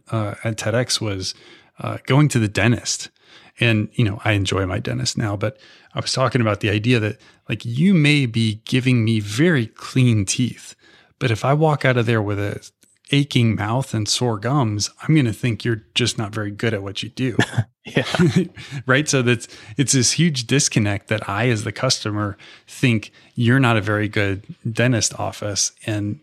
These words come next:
Speaker 1: and you actually ha-, gave me the cleanest teeth I've ever had, but my experience was let down because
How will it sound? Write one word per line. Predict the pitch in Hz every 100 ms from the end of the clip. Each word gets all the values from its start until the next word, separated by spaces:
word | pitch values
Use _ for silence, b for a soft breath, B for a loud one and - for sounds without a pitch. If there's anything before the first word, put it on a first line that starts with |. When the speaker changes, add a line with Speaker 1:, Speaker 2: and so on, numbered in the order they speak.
| _ -
Speaker 1:
and | 127 117
you | 127 127
actually | 113 110 - 110 110 110 -
ha-, | 107 117 127 - 120
gave | - 127 113
me | 127
the | 120 123
cleanest | - - 127 117 -
teeth | 117 110
I've | 110 104
ever | 101 98
had, | - 135 107 - B B -
but | 120
my | 98
experience | 90 - - 135 143 110 -
was | 98
let | 98 95
down | 104 92 95 107
because | 117 120 101